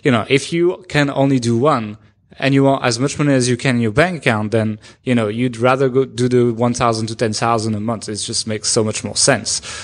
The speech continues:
Uh, and in our, uh, in our case, for example, like, before we can start new sites, I know, for example, we have a bunch of funnels on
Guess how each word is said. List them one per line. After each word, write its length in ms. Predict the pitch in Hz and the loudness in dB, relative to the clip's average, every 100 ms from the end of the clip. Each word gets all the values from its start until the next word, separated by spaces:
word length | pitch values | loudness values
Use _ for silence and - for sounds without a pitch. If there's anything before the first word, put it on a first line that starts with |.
| - - | -8 -2
Uh, 160 | 117 | 0
and 140 | 143 165 | 2 0
in 100 | 190 | 2
our, 220 | 180 156 | 2 2
uh, 340 | 143 156 170 - | 0 -4 -6 -2
in 120 | 175 | 0
our 120 | 143 | 2
case, 300 | 117 202 220 | 0 -2 -4
for 120 | - 127 | -6 -6
example, 380 | 113 101 113 | -6 -8 -8
like, 340 | 107 107 104 - - - _ _ | -6 -6 -8 -14 -20 -20 _ _
before 320 | 120 156 175 | -2 2 4
we 140 | 196 190 | 4 2
can 180 | 165 | 0
start 300 | 156 156 135 | 0 0 2
new 100 | 120 | 0
sites, 360 | 120 165 147 110 | 0 2 0 0
I 40 | |
know, 140 | 117 131 | -2 -2
for 120 | 135 | -2
example, 280 | 117 120 123 | -2 -2 0
we 80 | 123 | 0
have 140 | 123 | 0
a 80 | 117 | 0
bunch 260 | 123 123 | 0 0
of 140 | 117 104 | -2 0
funnels 420 | 165 180 135 113 | 0 2 0 0
on 320 | 110 107 107 | -2 -2 -6